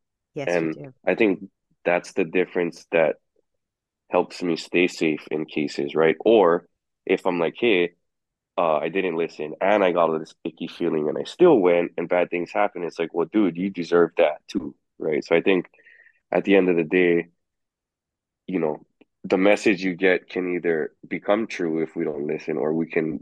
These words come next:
Speaker 2: use it as, like, an extra caution that will actually help us and, you know, avoid crazy
Speaker 1: Something
Speaker 2: situations
Speaker 1: crazy,
Speaker 2: or make
Speaker 1: yeah.
Speaker 2: Yeah.
Speaker 1: Like, almost like an extra heads up. And I, I like to say that even to clients and to my kids, I'll be like, "Okay," you know,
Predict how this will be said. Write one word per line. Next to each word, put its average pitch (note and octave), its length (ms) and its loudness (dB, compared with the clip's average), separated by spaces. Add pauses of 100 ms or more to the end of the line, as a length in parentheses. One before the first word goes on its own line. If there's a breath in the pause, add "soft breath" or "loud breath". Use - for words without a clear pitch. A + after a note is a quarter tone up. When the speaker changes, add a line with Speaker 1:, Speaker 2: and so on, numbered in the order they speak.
Speaker 2:
use F#2+ 240 2
it F2 100 4
as, D#2+ 160 2
like, D#2+ 160 -2
an D2 100 0
extra D#2+ 340 -4
caution D#2+ 480 -2
that D#2 160 -4
will D#2 160 -2
actually - 460 -10
help F#2 260 0
us C#2+ 340 0
and, D#2 420 -2
you D#2+ 140 -6
know, D2+ 100 2
avoid E2+ 640 4 (680)
crazy E2 280 2
Speaker 1:
Something E2 120 -6 (100)
Speaker 2:
situations D#2+ 580 0
Speaker 1:
crazy, - 20 0
Speaker 2:
or F2 60 4
make F2+ 140 4
Speaker 1:
yeah. E3+ 320 0 (380)
Speaker 2:
Yeah. - 280 -14 (480)
Speaker 1:
Like, G#3 140 -2
almost G#3 280 0
like G3 140 -2
an F#3 200 -6
extra F3 600 -6 (440)
heads F#3+ 320 -2
up. E3 260 -4
And E3 140 -4
I, E3 320 -2
I F3 120 -2
like F#3 180 -2
to F#3+ 100 -6
say E3 160 -4
that D#3 160 -4
even E3 240 -8
to - 120 -12
clients G3 600 -6
and E3 260 -12
to - 140 -14
my D#3 160 -12
kids, G3 400 -6
I'll D#3 100 -4
be D#3+ 120 -4
like, D#3 180 -4
"Okay," E3 300 -4 (380 loud breath)
you G3+ 80 -2
know, E3+ 400 0